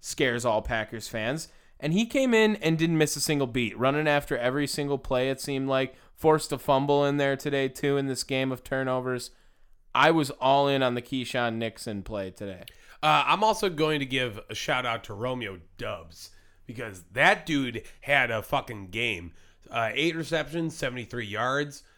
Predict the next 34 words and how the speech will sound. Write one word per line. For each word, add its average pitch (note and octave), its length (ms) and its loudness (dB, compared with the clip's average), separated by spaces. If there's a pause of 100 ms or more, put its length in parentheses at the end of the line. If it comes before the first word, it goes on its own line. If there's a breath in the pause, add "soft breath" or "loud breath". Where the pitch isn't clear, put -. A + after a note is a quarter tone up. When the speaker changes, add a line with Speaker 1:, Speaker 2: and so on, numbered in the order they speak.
(480 soft breath)
Speaker 2:
g-, - 140 -16
one C#3+ 300 2
touchdown D#3 600 -2
as A2 160 -6
well. C3+ 380 0
It A2+ 160 -6
seems F3 280 0
like C#3 160 0
Rodgers A#2+ 500 0
was A2+ 160 -8
finally B2 400 -2
starting C3 300 -6
to G2 80 -6
trust - 520 -6
him, E3 420 -6 (340 soft breath)
um, F#2+ 380 -8
you A2+ 80 -4
know, G#2+ 140 -4
which A#2+ 220 -4
is B2+ 360 -6 (1000 soft breath)
such G#3 380 0
a D#3 180 6
fucking D#3 520 -2
factor C3+ 680 0
in A2 120 -6
all A#2+ 280 -2
these A#2 220 -8
Packers A2+ 480 -2
games, G2 380 -8
is G2+ 100 -10
whether A2+ 380 -2
or A2+ 40 -2
not G#2 320 -2
Rodgers G#2 760 -2